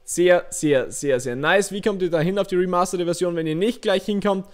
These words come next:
müsst ihr hier unten auf dieses Zahnrad Optionen und hier könnt ihr dann, ähm, auf die remasterte Version end-, ähm, zugreifen. Hier könnt ihr auf die Flash-Version, aber ich möchte hier auf die remasterte Version.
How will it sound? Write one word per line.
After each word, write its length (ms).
müsst 260
ihr 60
hier 140
unten 240
auf 100
dieses 260
Zahnrad 460
Optionen 600
und 220
hier 220
könnt 320
ihr 80
dann, 340
ähm, 920
auf 240
die 160
remasterte 600
Version 420
end-, 680
ähm, 360
zugreifen. 420
Hier 80
könnt 160
ihr 80
auf 60
die 80
Flash-Version, 640
aber 400
ich 180
möchte 260
hier 220
auf 100
die 100
remasterte 500
Version. 340